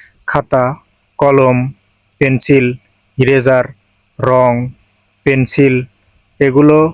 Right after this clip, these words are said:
স্কুল পড়ুয়া বাচ্চাদের জন্য খুব দরকারি। ছোট ছোট ডিজাইন করলে বিক্রি আরও বাড়ে। ছয় নম্বরে চিপস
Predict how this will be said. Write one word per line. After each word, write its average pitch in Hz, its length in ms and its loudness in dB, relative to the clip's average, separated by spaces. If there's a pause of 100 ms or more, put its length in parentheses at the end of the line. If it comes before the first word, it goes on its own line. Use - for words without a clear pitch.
(540)
স্কুল 151 320 0
পড়ুয়া 139 300 2
বাচ্চাদের 135 520 0
জন্য 131 220 0 (100)
খুব 156 220 0
দরকারি। 113 480 -2 (720)
ছোট 151 200 0 (160)
ছোট 156 160 -2 (240)
ডিজাইন 143 380 0
করলে 127 340 0 (480)
বিক্রি 131 400 0 (200)
আরও 143 160 0
বাড়ে। 117 300 0 (720)
ছয় - 280 -2
নম্বরে 143 400 0 (560)
চিপস - 340 0